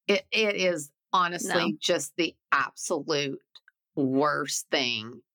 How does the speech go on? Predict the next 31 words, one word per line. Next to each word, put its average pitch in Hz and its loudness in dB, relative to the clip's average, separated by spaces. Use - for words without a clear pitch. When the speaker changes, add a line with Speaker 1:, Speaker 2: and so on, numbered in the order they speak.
Speaker 1:
like, 131 0
to 160 2
go 135 0
through. - -4
It 180 0
truly 170 0
is. 156 0
Like, 160 0
I 151 0
can't 165 -4
even 156 0
sugarcoat 151 0
it 170 0
because, 143 -2
like, 170 0
it's 165 -4
just - 0
so 175 2
much. 147 0
I 160 0
mean, 147 -4
I, - 0
I, 180 0
and 165 2
you 175 0
don't 185 -2
have 160 -2
kids, 156 0
which 160 0
I 151 2
think 143 -2